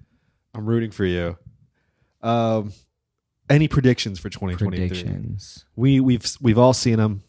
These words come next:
Speaker 1: We're all tired of 'em. All the ins and out lists. What, what's gonna be in? What's gonna be the, the defining characteristics
Speaker 2: Of
Speaker 1: of
Speaker 2: twenty twenty-three?
Speaker 1: twenty twenty-three?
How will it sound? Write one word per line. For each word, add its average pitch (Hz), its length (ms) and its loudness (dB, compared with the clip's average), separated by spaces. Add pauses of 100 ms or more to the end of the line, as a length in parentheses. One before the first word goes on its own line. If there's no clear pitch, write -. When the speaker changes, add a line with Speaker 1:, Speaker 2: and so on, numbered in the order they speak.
Speaker 1:
We're 101 160 -4
all 113 100 2
tired 104 340 -2
of 98 140 -6
'em. 95 260 -10
All 110 140 -4
the 120 120 -4
ins 117 280 -6
and 104 80 -10
out 98 320 -10
lists. 101 540 -10 (2250)
What, 123 380 -6
what's 123 260 -4
gonna 110 180 -6
be 90 220 -12
in? 85 160 -12
What's 135 160 -4
gonna 147 140 -10
be 120 100 -12
the, 107 240 -14
the 113 80 -6
defining 101 560 -6
characteristics 92 1000 -4
Speaker 2:
Of 101 140 -2
Speaker 1:
of 90 380 -4
Speaker 2:
twenty 101 560 -2
twenty-three? 92 640 -8
Speaker 1:
twenty 110 300 0
twenty-three? 95 760 -6